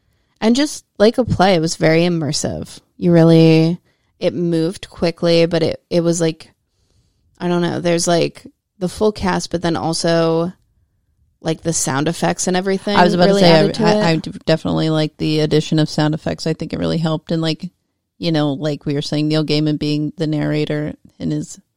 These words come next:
Speaker 2: his voice is just so nice. Melts me like a popsicle on the fourth of July.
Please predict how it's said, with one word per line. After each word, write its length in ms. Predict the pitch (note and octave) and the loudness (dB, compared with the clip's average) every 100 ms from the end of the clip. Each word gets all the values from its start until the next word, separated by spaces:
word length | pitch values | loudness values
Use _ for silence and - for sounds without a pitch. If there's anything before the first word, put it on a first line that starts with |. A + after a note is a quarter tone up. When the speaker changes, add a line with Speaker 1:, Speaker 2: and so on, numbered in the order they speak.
| _ _ _ _ _ _ _ | _ _ _ _ _ _ _
Speaker 2:
his 180 | G3 F#3+ | -10 -4
voice 300 | D#3+ D#3+ - | 0 0 -2
is 180 | D#3 - | -10 -6
just 300 | D#3+ D#3 - | -2 -2 -2
so 120 | D#3 | -2
nice. 500 | D3+ D3+ E3 - - - | 0 0 -2 -6 -12 -8
Melts 360 | F3+ D#3+ - | -4 -4 -4
me 120 | F#3 F3 | -4 -4
like 240 | E3+ - | -4 -6
a 60 | F3 | -12
popsicle 720 | - G3 G3 A3 G#3+ A#3+ G#3+ | -6 -6 -6 -8 -4 -2 0
on 180 | E3 | 0
the 100 | E3 | -2
fourth 520 | E3 - G#3 A#3 - C4 | -6 -10 -8 -6 -6 -8
of 160 | B3+ | -8
July. 800 | - C#4 C4+ A#3 - G3+ G#3 G#3 | -6 -4 -2 -2 -4 -8 -8 -10